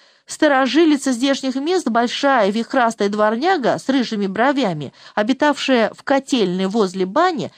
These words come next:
нападала на Шланга, где только могла, пока однажды не сломала верхний клык, а его медный ошейник.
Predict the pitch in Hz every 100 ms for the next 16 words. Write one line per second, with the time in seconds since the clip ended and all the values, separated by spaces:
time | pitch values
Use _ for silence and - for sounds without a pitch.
0 | _ 214 320 415 269 180 170 180 208 208
1 | 185 170 151 - _ 220 277 320 294 285
2 | 262 285 208 151 123 - _ _ _ _
3 | _ _ 247 247 285 277 220 233 220 370
4 | 415 233 165 - 233 - 262 269 330 262
5 | 220 320 277 240 - 269 339 415 - 226
6 | 233 247 254 302 - - 226 226 247 320
7 | 247 269 - 233 - 202 131 - -